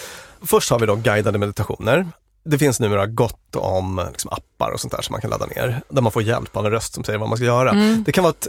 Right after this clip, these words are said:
Speaker 1: lätt sätt att komma igång i alla fall. Många tycker att det är bra. Man kan välja meditationer som man är bekväm med. Till exempel, eh, andningsbaserade, om man tycker att det är ett lätt sätt att,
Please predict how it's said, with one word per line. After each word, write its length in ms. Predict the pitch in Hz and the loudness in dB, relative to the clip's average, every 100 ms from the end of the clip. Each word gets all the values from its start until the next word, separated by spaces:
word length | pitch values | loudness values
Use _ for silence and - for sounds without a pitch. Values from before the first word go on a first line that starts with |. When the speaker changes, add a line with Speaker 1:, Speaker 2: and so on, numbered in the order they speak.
| - | -4
Speaker 1:
lätt 320 | 139 143 - | -2 -2 -2
sätt 180 | 143 - | -4 -2
att 80 | 131 | -2
komma 200 | 156 175 | 0 2
igång 240 | 285 92 | 0 0
i 20 | |
alla 120 | 71 | -2
fall. 200 | - 127 135 _ - | 0 -2 -2 _ -8
Många 320 | 143 123 117 | -4 -2 -4
tycker 180 | - 117 | -6 -8
att 60 | |
det 140 | - - | -6 -6
är 160 | 127 - | -8 -6
bra. 300 | 123 123 147 | -2 2 2
Man 120 | 143 | 2
kan 140 | - 131 | 2 2
välja 180 | 131 | 2
meditationer 460 | 113 120 113 110 110 | 2 0 -2 -2 -2
som 100 | 107 | 0
man 140 | 107 - - - - - - | -2 -4 -14 -18 -20 -18 -4
är 160 | 117 | 0
bekväm 520 | 123 - 110 92 117 | 0 -2 -2 0 0
med. 280 | 139 135 170 165 - | 2 2 0 -2 -6
Till 80 | 131 | -2
exempel, 760 | 120 113 120 110 107 104 104 107 | -2 -2 0 0 0 -2 -2 -2
eh, 360 | 104 107 104 98 - _ _ _ _ - | 0 0 0 -2 -10 _ _ _ _ -2
andningsbaserade, 2250 | 139 131 113 110 107 104 - - - - _ _ _ _ 185 127 117 123 117 120 127 131 | 0 0 0 0 0 -2 -2 -4 -6 -10 _ _ _ _ -6 -2 0 0 2 2 4 4
om 100 | 131 | 2
man 140 | 123 117 | 0 0
tycker 180 | 117 120 | -2 -2
att 80 | |
det 80 | 135 | -2
är 40 | 117 | -4
ett 160 | - | -2
lätt 280 | 120 113 - | -2 -2 -2
sätt 400 | - 127 - - | -2 -2 -4 -6
att, 260 | 120 113 | -4 -4